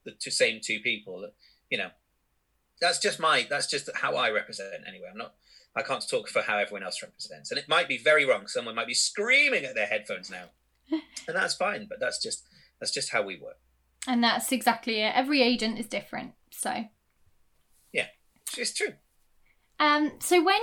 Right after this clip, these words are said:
Speaker 2: you've signed clients, when you've got people on your books, what do you like to see them actively doing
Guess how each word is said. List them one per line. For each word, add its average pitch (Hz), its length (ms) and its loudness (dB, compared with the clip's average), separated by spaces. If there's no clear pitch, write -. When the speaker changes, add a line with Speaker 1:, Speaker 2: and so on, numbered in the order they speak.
Speaker 2:
you've 330 440 6
signed 254 800 4
clients, 233 640 2
when 233 180 2
you've 233 180 0
got - 200 -4
people 220 300 -6
on 226 140 0
your 220 120 0
books, - 440 -4
what 320 300 6
do 359 120 2
you 359 200 6
like 254 340 8
to 254 120 -2
see 247 340 4
them 233 320 4
actively 254 640 0
doing 208 400 -2